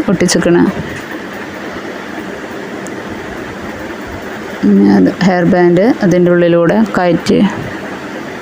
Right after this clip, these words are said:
പെട്ടെന്ന് കയറിപ്പോവും. വെൽവെറ്റിൻ്റെ ക്ലോത്ത് ആവുകൊണ്ട് തന്നെ എന്താ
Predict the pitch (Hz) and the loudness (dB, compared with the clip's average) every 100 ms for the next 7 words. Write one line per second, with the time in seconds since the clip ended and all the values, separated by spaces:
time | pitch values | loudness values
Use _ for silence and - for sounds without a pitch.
0 | - - - - - - - - - - | -12 -12 -12 -12 -12 -12 -12 -12 -12 -12
1 | - - - - - - 220 196 190 196 | -10 -10 -10 -10 -6 0 0 2 2 4
2 | 208 185 175 175 175 170 - - - - | 4 4 4 2 2 2 0 -4 -8 0
3 | - - - - - - - - - - | 2 2 0 -4 -10 -12 -12 -12 -12 -12
4 | - - - - 185 180 180 180 190 190 | -12 -12 -6 0 4 4 4 4 4 6
5 | 185 185 185 180 180 175 175 170 170 170 | 6 4 2 2 2 2 4 4 6 6
6 | 214 254 - - - - - - - - | 6 4 0 -10 -10 -10 -12 -12 -12 -12
7 | - - 196 - - - - - 208 - | -12 -10 -10 -12 -12 -12 -12 -12 -10 -10
8 | - - - - - - - - - - | -10 -10 -10 -8 -10 -10 -10 -10 -10 -10
9 | - 104 - - 95 - - - - - | -10 -10 -10 -10 -10 -8 -8 -8 -10 -6
10 | - 208 196 | 0 4 4